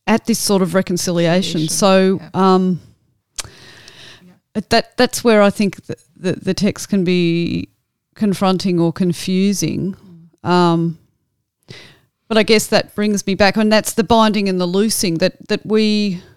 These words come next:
Speaker 1: we're very good at binding, <laughs> not very
Speaker 2: Not
Speaker 1: good at
Speaker 2: good
Speaker 1: loosing.
Speaker 2: loosing.
Speaker 1: And isn't this liturgy, like we've talked about, the liturgy in the Exodus of the Passover,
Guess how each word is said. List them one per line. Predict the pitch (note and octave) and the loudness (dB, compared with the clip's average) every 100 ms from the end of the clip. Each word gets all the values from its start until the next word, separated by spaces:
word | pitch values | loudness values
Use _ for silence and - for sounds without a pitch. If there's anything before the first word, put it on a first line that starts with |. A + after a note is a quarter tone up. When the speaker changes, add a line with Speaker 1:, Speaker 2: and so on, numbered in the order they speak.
| _ _ _ _ _ _ _ _ _ _ - | _ _ _ _ _ _ _ _ _ _ -6
Speaker 1:
we're | G#3 | -2
very | G3 A#3+ | 2 2
good | A#3 G3+ | 2 -2
at | - | 0
binding, | G3 G3 G3+ F3+ F3 | 0 2 0 0 2
<laughs> | A#3+ - - - - - - - - - B4 | 2 0 -14 -18 -18 -20 -20 -20 -20 -4 2
not | E4+ F#4+ | 2 4
very | D#4 | 2
Speaker 2:
Not | A#3+ | 4
Speaker 1:
good | B3+ | 2
at | A3 | 2
Speaker 2:
good | G#3+ | 2
Speaker 1:
loosing. | A#3 A#3+ A#3 G3 C3+ | 2 2 0 -2 -2
Speaker 2:
loosing. | - - - - - - - _ _ _ _ - | -8 -16 -14 -14 -14 -18 -20 _ _ _ _ 2
Speaker 1:
And | A#3+ - | 2 4
isn't | C#4 C4+ C4+ | 2 2 0
this | A3+ - | 0 0
liturgy, | A3 A3 G#3 F#3 | 0 0 0 0
like | F3+ | 0
we've | G#3+ - | -2 -2
talked | A3 G3 | -4 -2
about, | G3+ F3 D3+ | -2 -2 -2
the | F3+ | -2
liturgy | G3+ G3+ F3+ G3+ F#3 | -2 -2 -4 -2 0
in | F3+ | 0
the | F3 | 0
Exodus | F#3 - F3 E3+ | -4 -6 -6 -4
of | D#3+ | -6
the | E3+ | -6
Passover, | - G3 F#3 - G3+ F3 E3 E3 F3 | -2 0 0 0 0 0 0 -2 -4